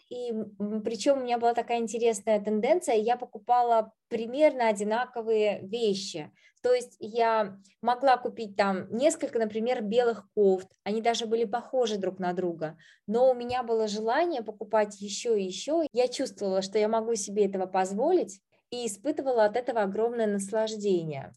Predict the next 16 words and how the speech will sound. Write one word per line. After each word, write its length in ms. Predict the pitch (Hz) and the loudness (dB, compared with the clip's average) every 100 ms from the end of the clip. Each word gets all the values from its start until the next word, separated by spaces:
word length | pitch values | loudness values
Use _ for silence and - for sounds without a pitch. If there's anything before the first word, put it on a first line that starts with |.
| _ _ | _ _
А, 280 | - 208 202 196 | -6 -4 -4 2
как 220 | 381 392 | 0 4
я 120 | 320 | 0
стала 280 | 320 302 302 | 2 2 2
это 180 | 277 277 | 0 -2
перебарывать? 880 | 277 262 247 247 208 180 160 160 - _ _ 233 | -10 -10 0 2 2 -2 -4 -8 -16 _ _ -6
Наверное, 560 | 247 254 359 359 302 262 | -4 0 2 2 -2 -4
мне 260 | 269 320 | -2 -2
помогли 540 | 302 254 247 247 254 247 | -2 -4 -4 -2 0 0
вот 140 | 240 | 0
эти 160 | 208 226 | -4 -6
ревизии 520 | 247 277 262 214 202 | -6 -4 -2 -2 -2
в 60 | |
шкафу, 500 | 196 214 214 - 208 190 | -2 -2 -4 -4 -4 -2
когда 340 | 262 220 240 | -4 -2 -2
я 380 | 247 240 226 | 0 0 0